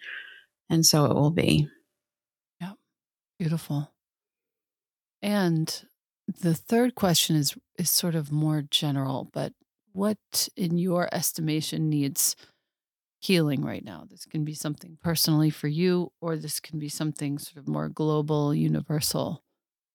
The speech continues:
Speaker 1: I think, you know, on a more global level, my theme for twenty twenty-two, uh, as I'm writing,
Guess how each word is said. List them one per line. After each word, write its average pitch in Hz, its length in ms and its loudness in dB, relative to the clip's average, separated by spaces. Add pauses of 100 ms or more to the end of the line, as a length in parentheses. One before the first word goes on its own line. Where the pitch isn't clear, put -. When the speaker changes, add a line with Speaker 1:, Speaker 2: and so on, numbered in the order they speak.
(480)
Speaker 1:
I 208 180 4
think, 311 360 2
you 233 80 4
know, 214 100 8
on 160 80 6
a 196 120 6
more 196 180 6
global 185 400 4
level, 175 360 6
my 180 180 8
theme 196 520 6
for 170 340 4
twenty 170 360 6
twenty-two, - 1900 2 (920)
uh, 160 380 6
as 175 180 6
I'm 170 220 8
writing, 165 800 6